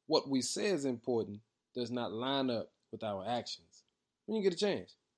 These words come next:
read Psalm thirty-seven. Verse twenty-three says, "The Lord directs the steps of the godly.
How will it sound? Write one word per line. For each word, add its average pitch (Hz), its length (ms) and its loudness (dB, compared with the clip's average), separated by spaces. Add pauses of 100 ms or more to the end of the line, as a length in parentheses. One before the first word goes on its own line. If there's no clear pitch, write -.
(180)
read - 140 -2
Psalm 185 420 0
thirty-seven. 156 600 -2 (580)
Verse 131 260 2
twenty-three 135 520 -2
says, 104 440 -4 (540)
"The 127 60 -4
Lord 170 380 2
directs 139 380 0
the 113 140 -10
steps - 400 0
of 131 120 -2
the 143 80 -2
godly. 92 480 -4